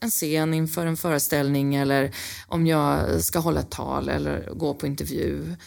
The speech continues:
så är nervositet en helt naturlig reaktion på ett engagemang. För att hade jag inte varit ett dugg nervös... Det, jag är ofta inte speciellt nervös när jag ska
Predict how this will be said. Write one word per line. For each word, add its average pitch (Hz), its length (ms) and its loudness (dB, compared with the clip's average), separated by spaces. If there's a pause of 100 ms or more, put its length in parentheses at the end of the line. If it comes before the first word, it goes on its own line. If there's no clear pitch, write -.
(360)
så 226 400 2 (160)
är 226 220 2
nervositet 190 580 2
en 180 60 0
helt 226 380 -2
naturlig 180 560 0
reaktion 156 640 -2
på 147 360 0 (220)
ett 175 140 -4
engagemang. 190 720 -2 (380)
För 196 60 2
att 190 80 -2
hade 226 380 0
jag 262 100 4
inte 208 220 0
varit 170 180 0
ett 175 160 -6
dugg 285 220 2
nervös... - 640 -2 (480)
Det, 208 440 0
jag 240 260 4
är 339 40 2
ofta - 200 -4
inte 139 140 -4
speciellt - 360 -4
nervös - 280 -6
när 80 80 -2
jag 135 100 -2
ska - 160 -6